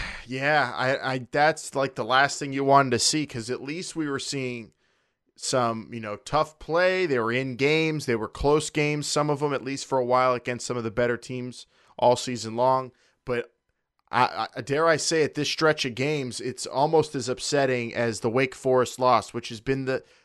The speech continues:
the pillar as, in far, as far as disappointments this season. And, you know, if that was gonna be the worst loss and the worst thing this season, I would have taken that. But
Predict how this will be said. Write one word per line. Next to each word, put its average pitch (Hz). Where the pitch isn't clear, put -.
the 131
pillar 180
as, 113
in 127
far, 131
as 120
far 139
as 127
disappointments 135
this 110
season. 113
And, 120
you 127
know, 131
if 127
that 170
was 190
gonna 160
be 147
the 131
worst 139
loss 143
and 123
the 117
worst 127
thing 143
this 120
season, 113
I 117
would 135
have 117
taken 131
that. 110
But 113